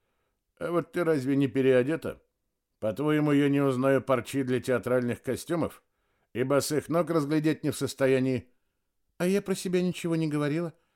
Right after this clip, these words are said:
Ни об одежде своей, ни о сословии. А туфли я просто оставила снаружи, чтобы не испортились от сырости". Толстяк кивнул, равнодушно, ничем не показав,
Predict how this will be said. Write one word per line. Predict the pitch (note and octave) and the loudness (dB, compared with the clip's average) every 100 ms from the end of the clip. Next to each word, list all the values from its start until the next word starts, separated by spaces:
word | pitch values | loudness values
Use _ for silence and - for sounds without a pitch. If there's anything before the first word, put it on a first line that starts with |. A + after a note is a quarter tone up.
| _ _ _ | _ _ _
Ни | C#3 | -2
об | D#3+ D3+ | 0 0
одежде | D3+ D#3+ E3 E3 | 0 0 -2 -6
своей, | - D#3 D3 | -4 -2 -2
ни | A#2+ | -2
о | A2 | -4
сословии. | - G#2+ - D#3 D3 C#3 _ _ _ _ _ - | -8 -10 -6 -4 -4 -4 _ _ _ _ _ -12
А | D#3+ | -6
туфли | G#3+ G3 F#3 | -6 -2 -2
я | F3+ | -2
просто | F3+ E3+ - | -2 -8 -6
оставила | D#3+ - D#3+ D#3 | -8 -4 -4 -4
снаружи, | C#3+ D#3+ E3 F3 A2 - _ _ _ | -4 -4 -2 -2 -4 -10 _ _ _
чтобы | _ F#3 F#3 | _ -2 0
не | G3+ G3 | 2 0
испортились | - G3 F3+ F#3 F3 | 0 -4 -2 -2 -2
от | E3+ - | -6 -8
сырости". | A#2+ B2 - C3 - _ _ _ _ _ _ _ | -6 -6 -10 -18 -20 _ _ _ _ _ _ _
Толстяк | - G#2 G2+ - A2 - | -4 -2 -2 -4 -4 -4
кивнул, | - A2 G2 - _ _ _ _ | -6 -4 -4 -8 _ _ _ _
равнодушно, | - C3+ C#3+ D#3 F#3+ - G2 | 0 2 4 4 2 2 -2
ничем | A#2 A2+ D#3 | -2 0 0
не | D3 | 0
показав, | C3+ A#2+ B2+ C#3 D3 | -2 0 0 0 -2